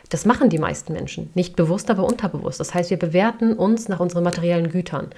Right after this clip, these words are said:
Und das ist auch etwas, was wir uns nie ausgesucht haben, sondern das ist etwas, was erschaffen wurde in unserem Kopf, was uns mitgegeben wurde. Wir haben uns nie bewusst dafür entschieden, dass wir vergleichen wollen. Wir haben uns nie dafür entschieden, dass wir uns selber nach Status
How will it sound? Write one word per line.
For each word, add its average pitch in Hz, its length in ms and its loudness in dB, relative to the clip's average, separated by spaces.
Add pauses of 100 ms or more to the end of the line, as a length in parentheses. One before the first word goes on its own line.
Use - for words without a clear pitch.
(520)
Und 175 80 0
das 214 140 4
ist 240 140 4
auch - 120 4
etwas, - 400 -4
was 190 180 0
wir 190 80 0
uns 190 160 -4
nie 196 160 0
ausgesucht 196 640 0
haben, 160 180 -2
sondern 165 220 -2
das 165 100 -6
ist 170 140 -8
etwas, 180 320 -4
was 175 180 0
erschaffen 180 560 -4
wurde 170 160 4
in 165 60 -6
unserem 160 280 -4
Kopf, - 320 -4 (360)
was 175 180 -2
uns - 160 -2
mitgegeben 175 640 2
wurde. 147 320 -4 (540)
Wir 185 120 2
haben 240 120 4
uns 240 140 0
nie 233 120 4
bewusst 214 320 -2
dafür 175 220 0
entschieden, 175 560 0
dass 156 200 -4
wir 160 60 0
vergleichen 156 580 -6
wollen. 160 240 -4
Wir 151 140 -2
haben 208 120 0
uns 220 120 -2
nie 208 60 -2
dafür 190 260 -2
entschieden, 202 400 0
dass 175 240 -4
wir 165 80 -2
uns 165 180 -4
selber 175 340 2
nach 165 140 0
Status 180 540 0